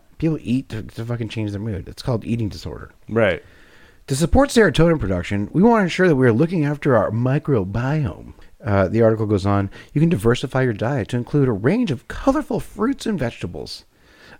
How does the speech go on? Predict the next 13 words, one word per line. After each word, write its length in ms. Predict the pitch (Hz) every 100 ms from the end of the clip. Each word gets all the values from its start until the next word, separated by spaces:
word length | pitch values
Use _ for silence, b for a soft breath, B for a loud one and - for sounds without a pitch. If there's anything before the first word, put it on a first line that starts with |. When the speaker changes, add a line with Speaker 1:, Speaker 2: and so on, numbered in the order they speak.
| -
Speaker 1:
Uh, 180 | 110 110
most 280 | 139 214 151
meals 360 | 120 120 143
as 240 | 78 117 107 - _ _ _
a 240 | 117 113 104
more 280 | 117 127 175
diverse 400 | 165 113 131 135
microbiome 960 | 104 107 139 135 110 - 170 240 190 -
is 140 | 139
generally 400 | 104 123 185 185
a 20 |
healthier 560 | 123 107 113 - 165 156
microbiome." 920 | 120 104 117 160 135 143 240 - 82